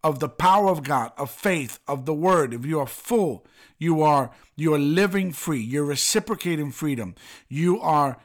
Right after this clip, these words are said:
praying for other sick people, you are cultivating that healing, then when that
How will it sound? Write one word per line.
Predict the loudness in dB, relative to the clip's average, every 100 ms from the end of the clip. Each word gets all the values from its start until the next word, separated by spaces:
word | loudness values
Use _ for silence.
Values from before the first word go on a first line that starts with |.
| _
praying | -4 0 2 0
for | -2 -2
other | -2 -2
sick | -2 -6 _
people, | -8 -6 -10 -14 -20 _ _
you | -4 0 2
are | 2 0
cultivating | -10 2 2 2 -2 -4 0 0 -2 -6 -12 _ _
that | -6 2 2 2
healing, | -12 -4 0 0 0 -6 -12 _ _ _ _ _ _ _ _ _ _ _
then | -2 0 0
when | -2 -2
that | 0 0 -2